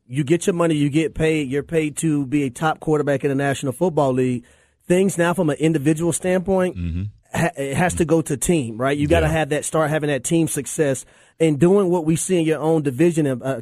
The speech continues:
Speaker 1: Kansas City Chiefs and Patrick Mahomes do.
Speaker 2: Yeah. There's not a throw that Justin Herbert can't make, but sometimes that ball gets a little short in crucial situations. There's also been times his coach has failed him as well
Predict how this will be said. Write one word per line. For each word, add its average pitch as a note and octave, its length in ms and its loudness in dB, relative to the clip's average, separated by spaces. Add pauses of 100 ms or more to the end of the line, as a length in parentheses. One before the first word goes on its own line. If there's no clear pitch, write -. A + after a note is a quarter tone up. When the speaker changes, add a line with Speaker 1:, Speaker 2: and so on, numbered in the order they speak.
Speaker 1:
Kansas E3 280 -2
City D3 160 -4
Chiefs E3+ 240 -2
and C3 100 -2
Patrick C#3+ 280 0
Mahomes C3 360 0
do. G#2 240 -12
Speaker 2:
Yeah. E2+ 140 -2 (520)
There's A2 280 2
not A#2 200 0
a G#2 60 2
throw G#2+ 240 0
that F2 120 0
Justin F2 400 0
Herbert E2+ 340 0
can't D#2 260 -2
make, E2+ 320 0
but D#2 140 -4
sometimes F2+ 640 0
that D#2+ 160 -4
ball E2 280 -2
gets D#2 240 -4
a F2 60 -4
little D2+ 240 -2
short D2+ 320 -4
in D2+ 60 -8
crucial - 300 -4
situations. C#2 680 -6 (320)
There's D#2 160 -6
also G#2 200 0
been F#2 120 0
times F#2 300 0
his E2+ 180 -4
coach G2+ 300 -4
has D2+ 120 -6
failed E2+ 380 -4
him D#2+ 200 -6
as C2 140 -10
well C2+ 300 -6